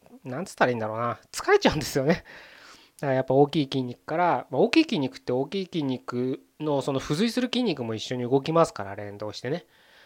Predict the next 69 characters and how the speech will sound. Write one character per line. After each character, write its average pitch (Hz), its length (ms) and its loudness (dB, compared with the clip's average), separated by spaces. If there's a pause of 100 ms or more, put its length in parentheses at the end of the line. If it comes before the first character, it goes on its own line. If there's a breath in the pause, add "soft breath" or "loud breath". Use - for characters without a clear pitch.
そ - 140 -10
う - 20 -6
い 127 40 -14
っ - 20 -18
た 147 100 -6
と 147 120 -4
こ 175 80 -2
ろ 196 100 0
で、 160 100 0
ま 127 180 0
ず 117 100 -4
は 131 160 4
一 131 180 -2
番 151 220 0
パ 170 160 0
ワ 160 100 2
ー 123 40 4
を 113 100 0
使 - 260 -6
う 127 60 -2
と 139 100 -2
こ 165 140 -2
ろ 185 100 2
に、 170 340 0 (380 soft breath)
ま 123 120 0
あ 123 40 2
ね、 143 180 2
パ 143 160 2
ワ 135 100 8
ー - 20 6
が 120 80 2
一 117 160 -4
番 139 140 4
有 131 40 4
り 135 100 6
余 147 240 6
っ - 60 -20
て 117 100 -6
る 110 120 -4
ね、 131 320 -4
あ 127 60 -14
の、 110 180 -6
最 117 180 0
初 120 120 -6
の 120 200 -6
ト 127 100 -8
レ 117 120 -2
ー 120 40 -2
ニ 110 100 -8
ン - 20 -16
グ 104 60 -18
か 113 80 -4
ら 117 80 -4
始 120 160 -4
め 180 100 0
る 233 60 -2
っ - 20 -2
て 233 140 -8
い - 20 -4
う - 20 -4
の 107 60 -6
が、 101 100 -10
ま 123 300 -2
あ、 - 40 -20 (220 soft breath)
オ 123 80 -4
ー 117 60 -2
ソ 127 100 -4
ド 123 120 2
ッ - 40 -20